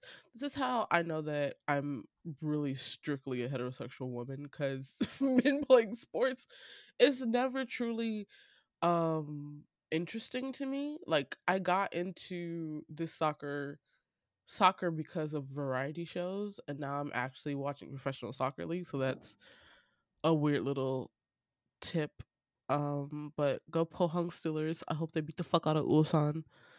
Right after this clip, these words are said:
Um, if they don't, I'll cry. <laughs> I won't cry, but still, I'm mad Ulsan is winning right <laughs> now. They had two soccer players that were, like, semi-racist, and they had to pay fines for it.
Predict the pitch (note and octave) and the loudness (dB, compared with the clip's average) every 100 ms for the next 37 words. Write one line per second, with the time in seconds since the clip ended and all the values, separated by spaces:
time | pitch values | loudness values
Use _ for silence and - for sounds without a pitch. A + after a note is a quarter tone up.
0 | - - _ - D3+ D3 D3 - - D3+ | -20 -20 _ -4 -2 0 -2 -4 -2 -4
1 | C#3+ C#3 C#3 - - - - C#3+ - C#4+ | 0 0 0 -6 -12 -12 -10 -8 6 6
2 | E3 C4 - _ _ _ _ A#3 - - | 8 0 -2 _ _ _ _ 8 8 4
3 | - - A3 A3 F3+ E3+ D3 - - B2 | 2 6 12 12 12 10 8 2 -2 -2
4 | A2 - - F2 - - - - - - | -2 -6 -6 -6 -8 -16 -20 -18 -18 -4
5 | G3 F#3+ E3 D3+ - D#3+ E3+ F3 E3 D#3 | -2 4 6 6 4 -2 -4 -4 -4 -4
6 | D3+ C3 - - - - - - - - | -4 -4 -6 -2 -2 -4 -10 -6 -4 -4
7 | - - - _ D#3+ G3 F3+ - G3 F3+ | -8 -20 -20 _ 6 6 4 2 -4 -2
8 | E3+ D#3+ E3 D#3 D#3 C#3 D3 D3 D3+ - | -4 -2 0 0 0 0 0 2 0 0
9 | E3 D#3 D#3 D3+ D3 C#3+ C#3+ - C#3+ D3+ | -2 0 0 0 -2 -4 -6 -4 -2 -2
10 | D3 - D3+ E3+ D#3+ D#3+ - C#3 C3+ | -4 -4 -4 0 0 -2 -4 -6 -8